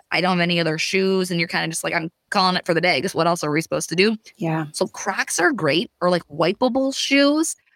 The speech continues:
Speaker 1: Um, and they can even wear, if it's winter or cooler months, wear socks with wipeable shoes so that you could throw in ten pairs of socks. That's easy.
Speaker 2: Mm-hmm.
Speaker 1: Change their socks, wipe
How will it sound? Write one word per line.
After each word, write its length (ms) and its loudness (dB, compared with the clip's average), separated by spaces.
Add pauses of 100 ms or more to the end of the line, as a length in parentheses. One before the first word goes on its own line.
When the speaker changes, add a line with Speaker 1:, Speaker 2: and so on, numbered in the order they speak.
(160)
Speaker 1:
Um, 140 0
and 120 0
they 100 2
can 160 -2
even 260 4
wear, 240 4
if 100 -2
it's 180 -4
winter 400 2
or 140 4
cooler 380 0
months, 360 -2
wear 240 2
socks 520 -4
with 360 -2
wipeable 420 0
shoes 380 2
so 120 -2
that 180 0 (340)
you 120 6
could 180 0
throw 260 0
in 140 0
ten 240 -4
pairs 240 0
of 80 -8
socks. 300 -6
That's 260 -4
easy. 280 0
Speaker 2:
Mm-hmm. 360 4
Speaker 1:
Change 260 2
their 100 2
socks, 440 -2
wipe 200 0